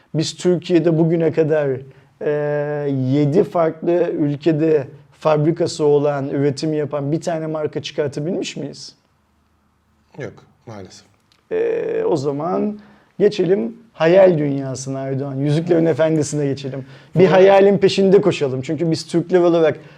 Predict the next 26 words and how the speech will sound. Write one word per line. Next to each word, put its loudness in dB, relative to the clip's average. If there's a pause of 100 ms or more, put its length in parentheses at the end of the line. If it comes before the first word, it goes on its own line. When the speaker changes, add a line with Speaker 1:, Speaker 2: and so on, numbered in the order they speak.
(100)
Speaker 1:
hayalin 4
peşinde 0
koşmayı 0
çok 2
severiz -2
zaten. -8 (200)
Speaker 2:
<laughs> -16
Bu 2
arada 4
İsrail'deki 0
fabrikaları, -2 (100)
e, -2
cmos, -6 (200)
e, -4 (560)
görüntü -6
sensörü, -2 (380)
Amerika'daki, -2
e, -2
fabrikalarından -4
biri 0
de 0
iki -4
fabrikası -4
varmış -10
Amerika'da. -8 (540)
E, -6